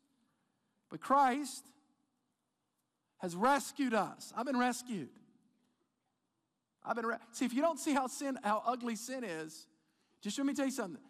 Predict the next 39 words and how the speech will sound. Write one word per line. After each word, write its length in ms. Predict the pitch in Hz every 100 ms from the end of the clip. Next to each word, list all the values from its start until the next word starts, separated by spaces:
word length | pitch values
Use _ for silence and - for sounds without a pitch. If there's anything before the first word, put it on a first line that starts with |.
| - _
Every 160 | - 240
time 180 | 277 262
we 100 | 269
deny 320 | 254 240 240
sin, 500 | 208 254 247 208 185 - _ _
we 100 | 196
lower 300 | 196 220 214
the 80 | 196
gospel 420 | 202 196 233 -
down 180 | 156 143
a 60 | 120
little 180 | 123
bit. 180 | 107 87 - _ _ _ _ _ _ _
We 80 | 175
lower 240 | 214 214
the 80 | 196
graciousness 540 | 180 208 202 - 180
of 100 | 160
God 320 | 185 190 151 123
down 160 | 135
a 60 | 123
little 180 | 131 123
bit. 180 | 95 - _ _ _ _ _ _ _ _
But 60 | 156
if 60 |
you 80 | 202
see 120 | 285
the 140 | 254 240
ugliness 440 | 269 277 269 -
of 80 | 220
sin 280 | - 262 208
and 80 |
how 160 | 185 208
sin 220 | - 233
wants 140 | 233 214
to 60 |
destroy 280 | 196 175 233
our 100 | 202
lives, 260 | 208 196